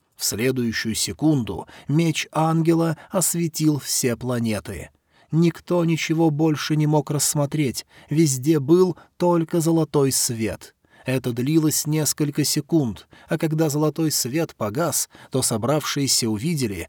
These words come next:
что осталось в небе. Золотой ангел была высотой в километр, и она стояла прямо перед дверью в генозал.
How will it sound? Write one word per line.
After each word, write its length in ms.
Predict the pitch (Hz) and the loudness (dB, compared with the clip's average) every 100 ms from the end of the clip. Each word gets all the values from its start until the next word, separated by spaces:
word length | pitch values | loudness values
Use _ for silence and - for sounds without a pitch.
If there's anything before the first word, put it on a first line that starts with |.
| - | -14
что 440 | - - - 180 - | -10 -4 2 2 2
осталось 720 | 160 - - 160 151 135 - | -4 -4 -4 -4 -2 0 -2
в 120 | 143 | -2
небе. 500 | 135 104 87 - - - _ _ _ _ | -2 -4 -8 -12 -14 -20 _ _ _ _
Золотой 580 | - 107 123 120 143 139 | -6 0 0 2 4 4
ангел 560 | 147 160 139 107 98 95 - | 2 2 2 0 -2 -6 -4
была 320 | 147 185 185 | 2 4 4
высотой 520 | 175 160 170 160 175 | 2 2 0 0 0
в 100 | 156 | 0
километр, 720 | - 160 160 165 120 - - - - | 0 0 2 2 0 -4 -14 -16 -2
и 80 | 165 | 2
она 200 | 160 160 | 2 2
стояла 680 | - - 127 160 175 170 160 | 0 -2 -2 0 2 2 0
прямо 460 | 143 160 165 165 | 0 0 2 2
перед 300 | 160 160 160 | 4 4 4
дверью 480 | 131 127 139 135 139 | 0 0 0 0 0
в 80 | 123 | -2
генозал. 840 | 113 110 113 110 107 95 - - | -2 0 0 0 -2 -6 -8 -14